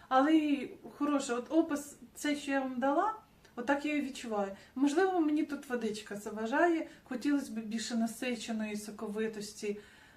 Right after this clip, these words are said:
смородини. Але і при тому я б не сказала, що він прям зовсім легкий. Ну, такий легкий, але не як, е,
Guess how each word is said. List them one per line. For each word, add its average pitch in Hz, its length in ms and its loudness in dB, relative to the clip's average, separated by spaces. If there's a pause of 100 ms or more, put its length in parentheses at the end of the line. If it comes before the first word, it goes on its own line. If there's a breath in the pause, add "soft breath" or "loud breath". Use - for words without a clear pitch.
(140 loud breath)
смородини. 254 960 2 (720 loud breath)
Але 262 420 4 (600)
і 277 100 -2
при 277 180 0
тому 339 380 6
я 311 140 4
б 302 100 0
не 285 100 6
сказала, 294 360 2
що 269 180 -2
він 269 120 4
прям 247 280 0
зовсім 220 520 -4
легкий. 277 580 -2 (2500)
Ну, 294 220 6
такий 320 320 4
легкий, 320 480 6
але 285 520 6
не 262 160 4
як, 320 300 4
е, 220 340 -2